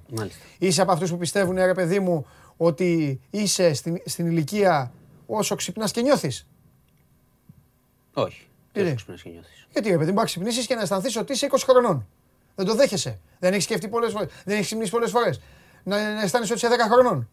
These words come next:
Speaker 2: Όπως συνέχεια, να παίζουμε παι-, παιχνιδάκια
Speaker 1: Δέκα,
Speaker 2: και
Speaker 1: ναι. Ε.
Speaker 2: Ωραία, τέλεια, μου κάνει. Εγώ, λοιπόν, επειδή σήμερα ξύπνησα
Speaker 1: Ναι.
Speaker 2: και αισθάνθηκα δεκαοκτώ,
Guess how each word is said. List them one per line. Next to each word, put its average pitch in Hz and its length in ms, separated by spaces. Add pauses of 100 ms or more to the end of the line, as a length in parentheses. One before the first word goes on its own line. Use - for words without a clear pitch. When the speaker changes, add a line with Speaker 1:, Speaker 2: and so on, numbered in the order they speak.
Speaker 2:
Όπως 262 180
συνέχεια, 190 380
να 156 120
παίζουμε 135 340
παι-, 147 140
παιχνιδάκια 151 540
Speaker 1:
Δέκα, 113 180 (240)
Speaker 2:
και - 60
Speaker 1:
ναι. - 20 (520)
Ε. 180 80
Speaker 2:
Ωραία, 196 320 (200)
τέλεια, 175 300
μου 214 80
κάνει. 175 280 (280)
Εγώ, 196 240
λοιπόν, 269 240
επειδή 202 220
σήμερα 233 320
ξύπνησα 185 640 (140)
Speaker 1:
Ναι. 107 300
Speaker 2:
και 196 160
αισθάνθηκα 196 500
δεκαοκτώ, 180 540